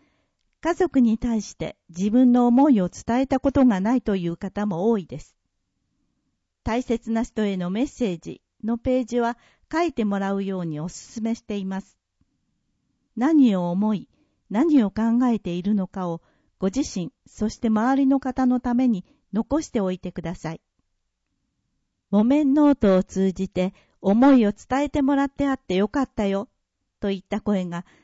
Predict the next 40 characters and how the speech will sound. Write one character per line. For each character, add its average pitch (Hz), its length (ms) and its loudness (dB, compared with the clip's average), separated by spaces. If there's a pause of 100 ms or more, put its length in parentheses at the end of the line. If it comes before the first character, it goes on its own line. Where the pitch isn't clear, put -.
(120)
た 233 140 -6
く - 80 -16
さ 311 180 -2
ん 311 60 2
聞 - 180 -8
け 311 160 -2
る 294 140 0
よ 302 140 4
う 269 60 4
に 190 140 0
な 202 160 -2
り、 185 160 -10 (640)
本 254 300 2
人 208 200 0
や 190 140 -4
家 254 180 -4
族 214 300 -2
が 180 180 -6 (300)
納 220 180 0
得 311 320 -2
で 311 120 0
き 339 160 0
る 247 100 4
人 269 260 0
生 226 280 0
を 170 220 0
歩 208 280 0
ん 226 80 0
で 226 100 0
い 226 80 -4
た 226 120 -2
だ 220 140 -4
け 220 140 -4
る 220 120 -4
と 226 240 -4 (180)
嬉 180 240 -4
し 170 180 -8
い 156 40 -10
で 160 160 -6
す。 - 160 -18